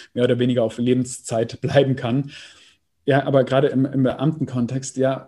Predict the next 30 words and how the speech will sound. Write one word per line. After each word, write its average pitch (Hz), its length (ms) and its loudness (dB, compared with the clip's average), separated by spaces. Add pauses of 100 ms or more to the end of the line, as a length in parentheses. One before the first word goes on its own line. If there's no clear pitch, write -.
viele 160 360 0
haben 151 140 4
halt 139 100 4
auch 139 300 0
die - 180 -6
Sicherheit, 143 580 2
dass 131 160 0
sie 139 80 0
nachher 127 380 0
irgendwann 127 420 2
echt - 240 -10
Probleme 139 480 2
damit 107 320 -4
bekommen, 113 400 -4
ja, 127 220 -2
weil 131 160 2
wenn 135 100 0
du 135 80 2
dir 131 120 2
ganz, 135 240 -2
ganz 127 220 -2
viele 156 260 -2
von 147 160 -2
den, 131 180 2
von 139 140 -4
den 127 160 -2
älteren 135 380 0
Kollegen 127 340 0
anschaust, 139 720 -2
denen 127 460 -2